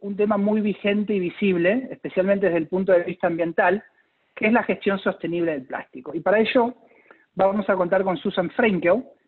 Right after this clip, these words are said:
que es la autora del libro Plásticos, eh, una historia de amor tóxica, que nos contará sobre lo bueno y lo malo del material, sobre los desafíos y los beneficios, eh, asociadas o asociados a la gestión de este material, ¿no? Y para moderar el diálogo con Susan,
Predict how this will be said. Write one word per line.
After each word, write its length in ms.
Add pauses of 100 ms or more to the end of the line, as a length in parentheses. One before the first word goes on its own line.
(140)
que 120
es 40
la 80
autora 340
del 140
libro 280
Plásticos, 880
eh, 220
una 200
historia 360
de 40
amor 260
tóxica, 600 (600)
que 120
nos 120
contará 440
sobre 180
lo 140
bueno 280
y 40
lo 120
malo 280
del 100
material, 640 (500)
sobre 260
los 120
desafíos 640
y 40
los 140
beneficios, 680 (280)
eh, 280
asociadas 720 (600)
o 100
asociados 460
a 60
la 80
gestión 340
de 60
este 160
material, 420
¿no? 80
Y 60
para 260
moderar 500
el 100
diálogo 340
con 160
Susan, 540